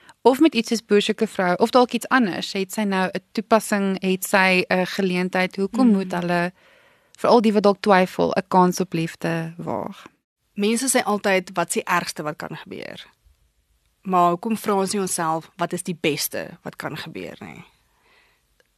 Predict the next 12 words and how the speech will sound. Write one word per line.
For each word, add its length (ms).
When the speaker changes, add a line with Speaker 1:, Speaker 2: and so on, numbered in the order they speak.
Speaker 2:
Jy 340
kan 520
jou 180
hele 320
lewe 280
verander 640
deur 300
net 220
een 140
besluit 360
te 60
maak. 420